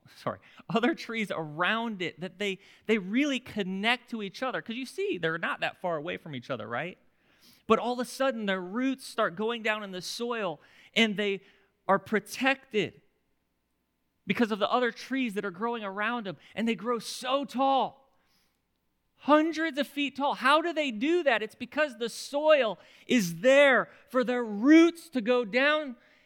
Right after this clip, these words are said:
and seep down, way, way down into the soil so that they can grab hold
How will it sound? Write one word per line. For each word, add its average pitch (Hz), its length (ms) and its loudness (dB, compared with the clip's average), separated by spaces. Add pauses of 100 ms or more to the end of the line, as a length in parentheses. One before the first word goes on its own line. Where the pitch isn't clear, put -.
(140)
and 208 220 2
seep - 640 -2
down, 254 520 4
way, 294 380 10
way 277 340 0
down 269 420 2
into 277 240 -6
the 226 140 -2
soil 294 600 4
so 240 80 -6
that 226 120 -10
they 240 80 -6
can 202 220 -8
grab 240 420 0
hold 240 520 6